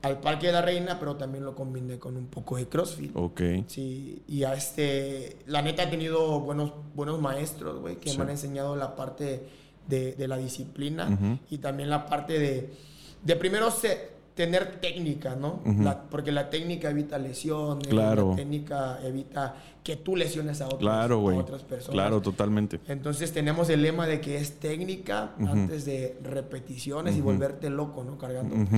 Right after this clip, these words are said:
Speaker 1: peso.
Speaker 2: claro, claro.
Speaker 1: Así que ahí me empiezo a curtir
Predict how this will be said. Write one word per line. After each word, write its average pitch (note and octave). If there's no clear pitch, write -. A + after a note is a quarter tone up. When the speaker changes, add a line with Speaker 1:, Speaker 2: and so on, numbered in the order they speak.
Speaker 1:
peso. -
Speaker 2:
claro, G2+
claro. G2+
Speaker 1:
Así D3+
que G3
ahí F#3+
me G3
empiezo F#3
a G3+
curtir F#3+